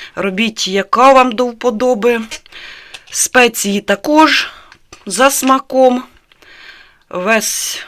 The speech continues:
опис буде під відео. Стоїть вона до весни, ароматна, хрумтяща, смачнюща.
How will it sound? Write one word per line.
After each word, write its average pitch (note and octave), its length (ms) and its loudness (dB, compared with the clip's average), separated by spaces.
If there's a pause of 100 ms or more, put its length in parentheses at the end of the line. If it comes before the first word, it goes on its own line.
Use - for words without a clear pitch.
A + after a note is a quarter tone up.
(160)
опис F3+ 480 -2
буде F3 560 -6 (1600)
під E3+ 200 -8
відео. C4 580 -2 (1200)
Стоїть A3+ 320 -8
вона F3+ 280 -4
до E3 240 -4
весни, C4+ 640 -2 (160)
ароматна, A3+ 840 0
хрумтяща, G#3 920 -4
смачнюща. G3+ 1160 -4